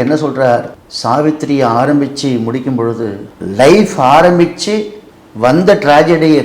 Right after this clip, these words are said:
ஃபேஸ் பண்ணி தன்னோடு சேர்ந்து எல்லா லோகத்திலையும் பல மாற்றத்தை ஏற்படுத்தி பூலோகத்தையும் மாற்றும்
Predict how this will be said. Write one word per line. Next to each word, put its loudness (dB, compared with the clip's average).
ஃபேஸ் 0
பண்ணி 0
தன்னோடு 6
சேர்ந்து 2
எல்லா 4
லோகத்திலையும் 2
பல -2
மாற்றத்தை -2
ஏற்படுத்தி -6
பூலோகத்தையும் 2
மாற்றும் -2